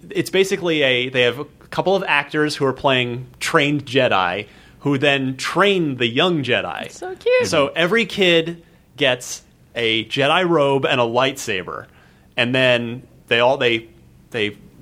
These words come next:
Speaker 1: in one area, and then they walk them over to the stage, and all the kids are there, and they're,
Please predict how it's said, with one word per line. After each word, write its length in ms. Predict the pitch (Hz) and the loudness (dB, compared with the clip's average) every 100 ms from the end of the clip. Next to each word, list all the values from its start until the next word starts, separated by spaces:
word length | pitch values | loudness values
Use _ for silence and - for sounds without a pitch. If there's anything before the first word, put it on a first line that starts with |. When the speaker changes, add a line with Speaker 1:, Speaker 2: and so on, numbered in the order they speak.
| - - | -20 -6
Speaker 1:
in 220 | 170 160 | -4 0
one 180 | 165 139 | 2 2
area, 240 | 104 107 | 2 0
and 60 | 120 | 0
then 80 | |
they 80 | 127 | -2
walk 260 | 123 151 - | 0 0 0
them 80 | 165 | 0
over 200 | 147 143 | 2 0
to 140 | 147 | -2
the 120 | 123 | -6
stage, 640 | - - 156 104 92 - - | -6 0 0 0 -4 -10 -8
and 180 | 127 110 | -6 -4
all 220 | 131 147 | 2 2
the 100 | 170 | 2
kids 280 | 175 180 151 | 2 0 2
are 120 | 170 | 2
there, 420 | 156 143 135 131 131 | 4 4 6 6 4
and 180 | 117 | 2
they're, 260 | 113 110 | 0 0